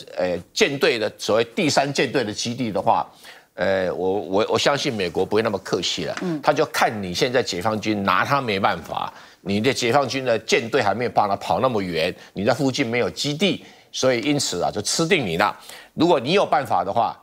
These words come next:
Speaker 1: 那他也会乖乖的鼻子摸一摸就走了。
Speaker 2: 嗯。
Speaker 1: 啊，就像现在哈，呃，这个福特号航空母舰哦，看一看，哎呀，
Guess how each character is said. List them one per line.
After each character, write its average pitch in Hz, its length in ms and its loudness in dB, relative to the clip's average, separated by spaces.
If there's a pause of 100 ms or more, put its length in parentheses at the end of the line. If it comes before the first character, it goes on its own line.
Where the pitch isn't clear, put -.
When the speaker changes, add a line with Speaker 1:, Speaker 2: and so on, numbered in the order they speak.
Speaker 1:
那 113 160 0
他 127 220 0
也 85 60 -6
会 101 120 0
乖 95 240 0
乖 87 200 0
的 85 100 -4
鼻 101 180 -6
子 90 140 -4
摸 92 240 2
一 - 20 -4
摸 90 180 0
就 92 120 -4
走 80 300 0
了。 98 180 2 (180)
Speaker 2:
嗯。 208 120 -8
Speaker 1:
啊， 87 160 0
就 127 140 -4
像 117 180 0
现 120 180 -2
在 107 240 2
哈， 80 200 -6 (240)
呃， 101 140 -2
这 120 100 -4
个 101 200 0
福 120 240 -4
特 151 140 4
号 143 80 4
航 113 180 0
空 117 180 -6
母 101 160 -8
舰 98 260 0
哦， 71 140 -8 (300)
看 160 220 2
一 120 40 -6
看， 135 220 0 (380)
哎 104 180 2
呀， 82 80 -6